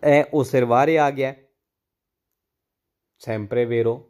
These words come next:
ਦੋ ਫਾਲਸੋ, ਦੋਵੇਂ ਵਾਰੀ ਲਿਮਿਤੀ ਨਾਲ ਆਉਂਦਾ ਹੈ। ਇਹ ਇੱਕ ਵਾਰੀ ਇੱਥੇ ਆ ਗਿਆ, ਇੱਕ ਵਾਰੀ ਜਾਂ ਇੱਥੇ ਹੀ ਆ ਜਾਂਦਾ ਜਾਂ ਕਿਧਰ ਅੱਗੇ ਆ ਜਾਏਗਾ। ਠੀਕ ਹੈ।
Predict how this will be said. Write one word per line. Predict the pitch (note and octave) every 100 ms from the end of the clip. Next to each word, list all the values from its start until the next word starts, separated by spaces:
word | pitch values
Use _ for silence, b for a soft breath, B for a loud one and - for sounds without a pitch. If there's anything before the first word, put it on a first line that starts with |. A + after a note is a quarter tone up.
| _
ਦੋ | G#2+ G#2+ B2+
ਫਾਲਸੋ, | C3 A2+ A2 B2+ A2
ਦੋਵੇਂ | F#2+ B2 C#3 D#3+ D3+
ਵਾਰੀ | A#2+ A2 B2+
ਲਿਮਿਤੀ | A2 A#2 A#2+ A2 A2 G#2
ਨਾਲ | G#2
ਆਉਂਦਾ | G2+ G2+ A2
ਹੈ। | C#3 b b b b _ B2
ਇਹ | A#2+ A#2+
ਇੱਕ | A2+ -
ਵਾਰੀ | G#2+ A#2+
ਇੱਥੇ | A#2 A#2+ G#2+
ਆ | F2+
ਗਿਆ, | F#2
ਇੱਕ | G2+ G2+
ਵਾਰੀ | A2 G#2+
ਜਾਂ | G2+ G2 G#2
ਇੱਥੇ | G2+ - A2+
ਹੀ | G#2+
ਆ | G2
ਜਾਂਦਾ | G2 F#2 F#2+
ਜਾਂ | G2+ F#2
ਕਿਧਰ | F#2 F2
ਅੱਗੇ | E2+ F2
ਆ | E2
ਜਾਏਗਾ। | F2 D2 - _ _ _ -
ਠੀਕ |
ਹੈ। | G2+